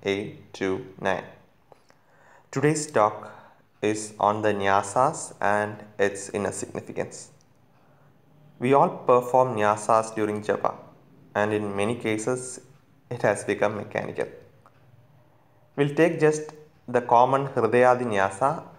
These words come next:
and explain the inner significance. Hridayadi nyasa, as most of you might be aware, is where mantras are, uh, ending with Hridayaya Nama, Shirase Swaha, Shikhaye Vasha,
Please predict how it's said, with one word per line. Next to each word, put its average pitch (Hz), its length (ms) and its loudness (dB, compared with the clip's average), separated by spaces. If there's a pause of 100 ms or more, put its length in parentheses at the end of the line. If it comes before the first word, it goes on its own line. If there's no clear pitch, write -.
(160)
and 110 240 0
explain 101 400 -2
the 120 80 0
inner 104 240 -2
significance. - 760 -10 (1600)
Hridayadi 156 480 4
nyasa, 139 520 2 (440)
as 117 340 0
most 117 220 0
of 123 160 -2
you 117 180 -2
might 104 320 0
be 104 120 2
aware, 98 480 2
is 120 240 -4
where 110 240 4
mantras 104 720 0 (480)
are, 104 260 4
uh, 98 380 2
ending 104 300 -2
with 98 240 -2
Hridayaya 98 500 4
Nama, 95 300 0 (360)
Shirase 107 400 2 (120)
Swaha, 95 600 2 (180)
Shikhaye 98 600 2
Vasha, - 180 -10